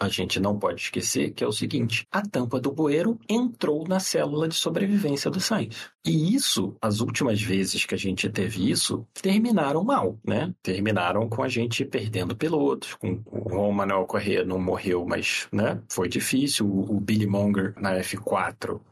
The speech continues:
perdeu as duas pernas. Então, assim, são acidentes que geralmente terminam muito, muito mal. E eu achei que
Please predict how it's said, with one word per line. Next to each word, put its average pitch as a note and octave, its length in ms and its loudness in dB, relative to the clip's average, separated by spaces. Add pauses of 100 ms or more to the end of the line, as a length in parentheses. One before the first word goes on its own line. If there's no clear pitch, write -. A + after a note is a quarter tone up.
perdeu G2 400 2
as F#2 120 0
duas A#2 220 0
pernas. D3 640 0
Então, A3 160 0
assim, D3 340 -2 (160)
são F#3+ 720 2 (180)
acidentes B2+ 920 0
que - 240 -4
geralmente D#3 640 2
terminam D#3 540 2
muito, G3 640 4 (120)
muito F#3 480 4
mal. A3 320 2 (100)
E F#3+ 560 2
eu E3+ 240 2
achei F3+ 360 2
que G3 320 2